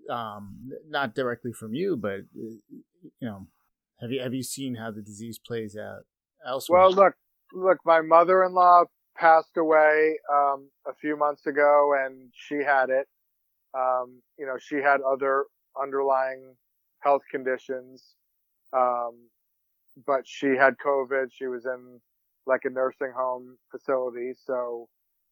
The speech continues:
Speaker 2: um, you know, we've experienced,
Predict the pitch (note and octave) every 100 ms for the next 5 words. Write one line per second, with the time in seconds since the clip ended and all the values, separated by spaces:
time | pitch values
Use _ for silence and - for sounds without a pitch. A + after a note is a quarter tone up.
0 | C3 A#2+ A#2+ A#2 A2+ _ _ _ _ _
1 | _ D3 C3+ B2 C3+ B2+ C3 - C#3+ C3+
2 | C3+ C3 - _